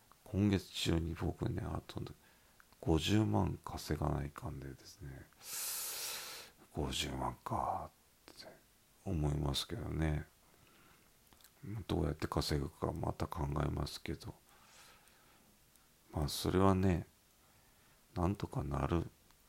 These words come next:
て僕の中のバカみたいな、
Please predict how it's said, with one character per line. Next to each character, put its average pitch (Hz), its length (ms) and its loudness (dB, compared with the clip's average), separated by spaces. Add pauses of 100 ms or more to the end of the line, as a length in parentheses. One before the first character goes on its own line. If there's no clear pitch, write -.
(100)
て - 240 -4
僕 - 360 0
の 82 180 -2
中 71 340 -2
の - 200 -8 (840)
バ 80 140 4
カ 85 160 4
み 73 120 2
た 76 200 -4
い 71 120 -6
な、 78 140 -6